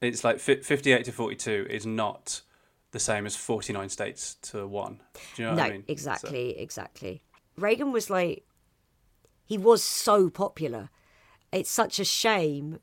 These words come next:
Speaker 2: for Mondale that he ran
Speaker 1: Mm.
Speaker 2: at all, 'cause he now is seen as a giant failure, but actually there wasn't
Speaker 1: Yeah.
Speaker 2: a scenario where Reagan didn't win. It's a little bit like,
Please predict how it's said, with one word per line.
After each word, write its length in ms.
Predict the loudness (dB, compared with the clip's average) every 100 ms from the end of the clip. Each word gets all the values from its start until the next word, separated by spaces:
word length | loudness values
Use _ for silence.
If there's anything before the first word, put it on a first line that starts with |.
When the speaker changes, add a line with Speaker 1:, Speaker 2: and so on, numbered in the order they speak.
| -16
Speaker 2:
for 600 | -8 -2 0 0 -2 -6 _ _ _
Mondale 640 | -2 0 0 0 0 -2 -6 _ _ -20 -20 _ -4
that 140 | -2
he 80 | 0
ran 200 | 2 2
Speaker 1:
Mm. 40 | 0
Speaker 2:
at 140 | 0
all, 300 | 0 0 -4 -12 -20 -8
'cause 260 | -2 -2 -2
he 260 | 0 2
now 220 | 2 2
is 100 | 2
seen 260 | 2 0 -2
as 120 | -4
a 40 | -4
giant 340 | -2 -2 -2
failure, 360 | -2 -2 0 -2
but 100 | -2
actually 440 | -2 -2 -6 -6 -4
there 100 | -2
wasn't 380 | 0 -2 0 -4
Speaker 1:
Yeah. 160 | -4 -6 -6 -4
Speaker 2:
a 60 | -6
scenario 640 | -4 -2 0 0 -2 -4
where 360 | -4 -6 -8 -12 _ _
Reagan 300 | -4 -2 -2
didn't 160 | -4 -4
win. 160 | -4 -4
It's 140 | -2
a 40 |
little 340 | 2 4 2 0
bit 120 | 0
like, 300 | 0 0 -2